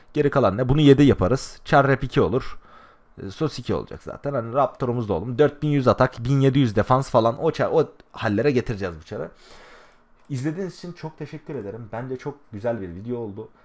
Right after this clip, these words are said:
Kendinize dikkat edin. Ee, Sirius V S Altar yüz G B'lik çar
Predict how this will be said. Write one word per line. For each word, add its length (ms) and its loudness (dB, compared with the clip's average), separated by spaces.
Kendinize 480 -10
dikkat 240 -12
edin. 200 -12
Ee, 220 -18
Sirius 580 -10
V 160 -2
S 260 -6
Altar 460 0
yüz 240 -8
G 200 -6
B'lik 220 -14
çar 200 -4